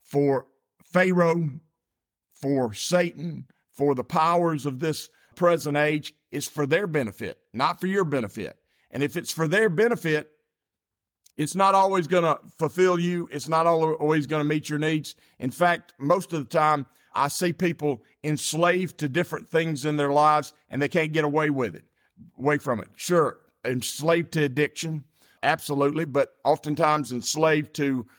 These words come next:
a desire to attain to some position or some power. I see parents wanting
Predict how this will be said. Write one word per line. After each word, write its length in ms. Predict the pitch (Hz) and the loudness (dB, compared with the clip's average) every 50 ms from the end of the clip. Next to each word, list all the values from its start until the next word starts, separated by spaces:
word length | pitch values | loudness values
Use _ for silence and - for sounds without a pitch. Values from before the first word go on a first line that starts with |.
| _ _ _ | _ _ _
a 120 | - 117 | -8 -6
desire 500 | 117 127 123 - 156 151 147 151 156 151 | -6 -6 -6 0 2 4 4 4 4 2
to 380 | - - 147 139 135 127 117 - _ _ _ | 0 -4 -4 -2 -2 -2 -4 -6 _ _ _
attain 480 | - 104 _ - 175 180 180 180 175 156 | -14 -12 _ -2 0 0 2 2 0 -2
to 160 | - - 147 | -2 -6 -8
some 260 | - - 165 160 151 | -2 -2 0 0 0
position 600 | - 143 143 113 127 160 165 156 - 175 170 160 151 | -2 -4 -6 -2 -2 -2 -2 -2 -2 -4 -4 -2 -2
or 100 | 131 113 | -4 -4
some 340 | - - 147 143 135 120 _ _ _ _ _ | -2 0 0 0 0 -4 _ _ _ _ _
power. 440 | - 156 147 151 156 156 151 147 - _ - _ _ _ | 0 2 4 4 4 2 0 -2 -4 _ -20 _ _ _
I 100 | - - | -10 -8
see 200 | 127 - 165 151 | -6 -2 -2 -4
parents 500 | - - 170 160 156 160 156 - _ - | -2 2 2 2 4 2 0 -2 _ -10
wanting 380 | 135 139 147 151 151 151 147 | -4 -2 0 0 0 0 -2